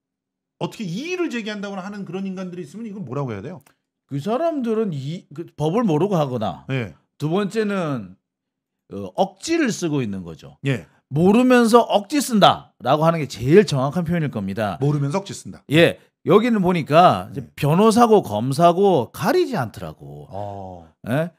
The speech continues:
Speaker 2: 저기 뭐 서울지방변호사회에 한, 옛날에 한가닥 했다는 사람들도 보니까 그런 얘기를 써놨더라고요. 어?
Speaker 1: 음.
Speaker 2: 장관을 직무 배제시키는 것은 검찰청법을 위반했다.
Speaker 1: 음.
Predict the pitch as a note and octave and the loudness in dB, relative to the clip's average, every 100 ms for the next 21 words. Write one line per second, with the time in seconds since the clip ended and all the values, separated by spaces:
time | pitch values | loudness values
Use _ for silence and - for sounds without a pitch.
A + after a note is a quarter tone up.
0 | _ - G#3 G#3+ G3+ F3 D3+ F#3+ A3 A3 | _ 2 4 4 2 0 0 0 0 -2
1 | F#3+ G#3+ G3+ E3 E3 E3+ F3 E3+ E3 D3+ | -2 -2 0 -2 -2 0 2 2 0 0
2 | D#3 C#3 E3+ E3 C#3+ B2+ E3+ D3+ D#3 F#3 | -2 -4 -8 -6 -4 0 0 0 0 0
3 | E3 D#3+ F#3+ F#3+ E3 C#3+ C#3+ C#3 C3 A#2 | 2 -2 0 0 0 0 -2 -2 -2 2
4 | F3+ C#3 E2+ _ _ _ _ _ F3+ F#3 | 4 4 0 _ _ _ _ _ 0 0
5 | D#3+ E3+ G3+ F3+ D3 B2+ D3 D#3+ E3+ E3+ | 0 4 4 4 2 -2 2 6 6 4
6 | C3 G2 F2+ F#2+ G2+ E2+ B2+ E3 E2+ E2 | 0 0 -4 -2 -2 -2 -2 -2 -6 -20
7 | _ - C#3 D#3 D#3 E3+ F3 F3 F#3+ E3+ | _ -10 -4 0 6 10 10 8 4 0
8 | E3 F#3 G3 D3+ C3+ D#3 - F3 D#3+ C#3+ | 0 0 2 0 0 -4 -4 -4 -2 -4
9 | C3 D3+ D#3+ C#3 B2 A#2+ E3+ F#3 D#3+ D3 | -4 -6 -6 -6 -8 -4 -4 -4 -6 -6
10 | A#2+ C#3+ E3+ D3 C#3 G#2+ A2 E2+ B2+ B2 | -4 0 0 0 -2 -2 0 -2 -6 -12